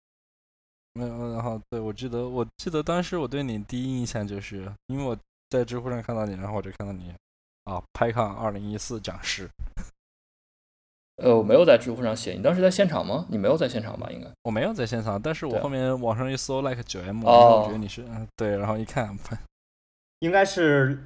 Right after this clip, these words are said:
Speaker 3: Like九M的博客里有写吧，我印象中。
Speaker 2: 呃，可能写了吧，我也不记得了。
Speaker 3: 嗯。
Speaker 1: 哎，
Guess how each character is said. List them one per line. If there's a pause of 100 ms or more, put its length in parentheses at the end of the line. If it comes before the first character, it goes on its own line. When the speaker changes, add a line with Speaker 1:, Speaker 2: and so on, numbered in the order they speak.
(140)
Speaker 3:
Like
九
M
的
博
客
里
有
写
吧，
我
印
象
中。 (460)
Speaker 2:
呃，
可
能
写
了
吧，
我
也
不
记
得
了。 (880)
Speaker 3:
嗯。 (200)
Speaker 1:
哎，